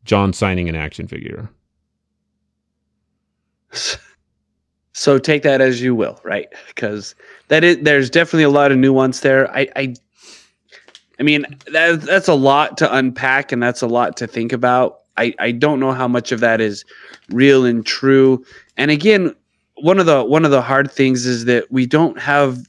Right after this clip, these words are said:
Speaker 2: the best sense of, of the timeline here. You know, had six hours passed, had six months passed, so we don't know.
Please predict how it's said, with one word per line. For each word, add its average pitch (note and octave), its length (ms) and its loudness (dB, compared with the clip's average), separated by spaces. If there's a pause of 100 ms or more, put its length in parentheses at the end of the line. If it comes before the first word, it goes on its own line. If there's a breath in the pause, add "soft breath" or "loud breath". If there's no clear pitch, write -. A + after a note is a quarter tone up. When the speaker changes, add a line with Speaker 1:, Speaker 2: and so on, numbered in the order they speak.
Speaker 2:
the B2 160 0
best B2 420 -2
sense D#3+ 480 -4 (140)
of, C#3 420 0 (380 soft breath)
of C#3+ 160 -2
the D3+ 100 2
timeline D3 500 -2
here. D3+ 380 0 (400 soft breath)
You B2 100 -2
know, B2+ 140 2
had C#3+ 320 -2
six - 260 -4
hours D3 300 0
passed, C#3+ 360 -4
had C#3+ 180 -2
six - 280 -4
months F#3 280 -2
passed, - 420 -20
so A2+ 100 -8
we B2 140 -2
don't G#2+ 220 -4
know. - 160 -18